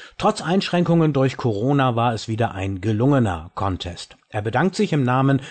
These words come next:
des gesamten H-Q-Teams. Im Namen des D A R C und des Referates Conteste bedankt sich das Team von D A null H Q bei allen Y Ls und O M für die mit uns geführten Q S Os. Danke und A W D H,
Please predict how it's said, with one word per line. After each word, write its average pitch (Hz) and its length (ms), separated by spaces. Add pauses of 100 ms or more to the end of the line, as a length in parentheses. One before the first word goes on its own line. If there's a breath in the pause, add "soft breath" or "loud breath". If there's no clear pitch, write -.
(140)
des 208 200
gesamten 135 560
H-Q-Teams. 107 960 (160)
Im 113 100
Namen 190 320
des 160 160
D 123 160
A 104 140
R 92 220
C 170 280 (240 loud breath)
und 202 180
des 175 200
Referates 113 600
Conteste 127 800
bedankt 208 360
sich 160 160
das 139 240
Team 131 240
von 147 260
D 127 160
A 113 140
null 113 280
H 104 200
Q 123 320
bei 98 240
allen 180 320
Y 117 240
Ls 123 260
und - 260
O 104 160
M 123 280 (180 loud breath)
für 220 220
die 170 180
mit 139 180
uns 117 280
geführten 117 440
Q 98 220
S 123 180
Os. 90 480
Danke 175 440
und - 260
A 95 220
W 92 80
D 95 160
H, 147 240